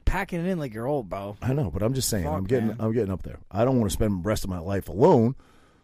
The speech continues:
Speaker 2: So if I, if I, if I can identify something as being a negative impact on my relationship, why would I not work on it? You know what I mean?
Speaker 1: Yeah, no, dude, I'm not, I'm not
Speaker 2: Yeah,
Speaker 1: knocking you
Speaker 2: so,
Speaker 1: at all.
Speaker 2: yeah.
Speaker 1: I'm not knocking, I'm
Speaker 2: And
Speaker 1: just
Speaker 2: not only
Speaker 1: talking
Speaker 2: that,
Speaker 1: about
Speaker 2: here's another thing.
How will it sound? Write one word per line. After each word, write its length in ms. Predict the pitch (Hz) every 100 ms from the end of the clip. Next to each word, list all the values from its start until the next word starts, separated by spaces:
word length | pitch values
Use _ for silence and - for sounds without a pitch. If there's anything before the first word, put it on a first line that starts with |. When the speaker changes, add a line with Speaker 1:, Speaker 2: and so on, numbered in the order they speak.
| _
Speaker 2:
So 200 | - 98
if 120 | -
I, 200 | 104 101 -
if 120 | 98
I, 240 | 95 90 -
if 160 | 98
I 80 | 95
can 180 | 92 98
identify 720 | 101 87 127 147 131 123 117
something 460 | 101 123 107 101 98
as 140 | 92 87
being 240 | 104 98
a 40 | 92
negative 380 | 104 139 123 117
impact 440 | 117 113 104 98
on 80 | 98
my 80 | 95
relationship, 440 | 101 110 85 90
why 280 | 76 80 110
would 120 | 117 110
I 100 | 107
not 180 | 107
work 220 | 95 104 90
on 160 | 76
it? 80 | 60
You 100 | 85
know 60 | 90
what 60 | 95
I 40 |
mean? 100 | 113
Speaker 1:
Yeah, 100 | 127
no, 360 | 226 220 107 90
dude, 200 | 202 240
I'm 220 | 101 160
not, 180 | 104 101
I'm 120 | -
not 160 | 202 123
Speaker 2:
Yeah, 40 |
Speaker 1:
knocking 280 | - 196 131
you 100 | 127
Speaker 2:
so, 40 | 113
Speaker 1:
at 60 |
all. 240 | 175 139 98
Speaker 2:
yeah. 60 | 90
Speaker 1:
I'm 60 |
not 140 | 170 123
knocking, 200 | 135 139
I'm 60 | 156
Speaker 2:
And 40 |
Speaker 1:
just 60 | 143
Speaker 2:
not 100 | 220
only 60 | 320
Speaker 1:
talking 120 | 226
Speaker 2:
that, 60 | 131
Speaker 1:
about 80 | 113
Speaker 2:
here's 140 | 170
another 280 | 165 147 131
thing. 220 | 87 76